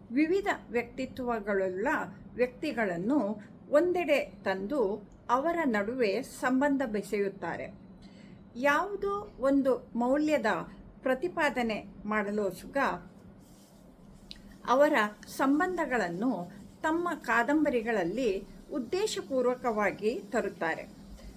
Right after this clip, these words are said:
ಮತ್ತು ಮನುಷ್ಯ ಸಂಬಂಧದ ಅನ್ವೇಷಣೆಯನ್ನು ಮಾಡುತ್ತಾರೆ. ಈ ಕಾದಂಬರಿಯಲ್ಲಿಯೂ ಕಾರಂತರು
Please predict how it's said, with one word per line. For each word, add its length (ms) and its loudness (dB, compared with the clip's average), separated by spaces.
ಮತ್ತು 600 0
ಮನುಷ್ಯ 460 2
ಸಂಬಂಧದ 600 2
ಅನ್ವೇಷಣೆಯನ್ನು 960 2
ಮಾಡುತ್ತಾರೆ. 640 0
ಈ 320 2
ಕಾದಂಬರಿಯಲ್ಲಿಯೂ 1080 2
ಕಾರಂತರು 720 2